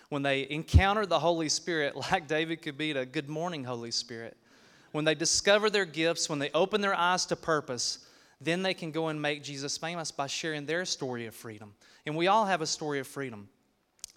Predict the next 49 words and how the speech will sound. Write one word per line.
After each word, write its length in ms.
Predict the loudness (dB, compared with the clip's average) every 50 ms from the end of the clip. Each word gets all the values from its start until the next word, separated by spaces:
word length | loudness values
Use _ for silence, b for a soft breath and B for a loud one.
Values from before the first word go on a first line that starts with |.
| _ -2
I 80 | 0
have 80 | 0 0
a 40 | 0
personal 460 | -2 -2 -2 -2 -2 -2 -4 -6 -6
story 300 | -6 -6 -8 -6 -8 -6
of 80 | -8 -8
freedom. 280 | -8 -10 -8 -8 -8 -6
I'm 60 | -6
not 160 | -6 -6 -6
just 240 | -6 -8 -8 -6 -4
telling 260 | -2 -2 -2 -2 -4
you, 200 | -6 -6 -8 -8 -10 B B B B B
Scott 380 | B -4 0 2 4 4 4 2
says 180 | 0 -2 -2 -4
he's 140 | -4 -4
not 160 | -4 -4 -4 -4
just 160 | -6 -10 -10
a 40 | -8
talking 420 | -4 -2 0 0 0 -2 -8 -10
head. 300 | -8 -6 -6 -6 -6 -10 B B B B B B
I've 200 | B 4 4 4
experienced 580 | 2 -2 -2 -4 -4 -4 -8 -8 -8 -8 -8 -10
freedom. 320 | -8 -10 -10 -10 -12 -14
And 560 | -18 -20 _ _ _ _ _ _ _ _ -8 -6
let 100 | -4 -4
me 60 | -2
just 180 | -2 -4 -4
be 140 | -2 -2 -2
real 200 | 0 0 0 0
with 140 | 0 -2 -6
you 100 | -8 -10
for 140 | -10 -10 -8
a 60 | -6
second. 400 | -4 -4 -6 -6 -12 -14 -18 -20 -20 _ _ b b b b b b b b b
Bev 240 | 0 2 2 2 2
leaned 200 | -2 -4 -2 0
over 180 | -2 -2 -2 -2
to 80 | -6
me 240 | -6 -6 -6 -6 -6
in 80 | -6 -6
the 80 | -6
service 500 | -6 -4 -4 -4 -4 -4 -6 -6 -8 -8
and 100 | -8 -8
said, 280 | -8 -8 -8 -8 -8 -6
"Matt, 240 | -4 -4 -4 -4 -6
after 220 | -6 -8 -6 -4
all 180 | -2 -2 -2 -2
these 240 | -4 -8 -8 -8 -8
years, 460 | -8 -10 -10 -12 -12 -12 -12 -12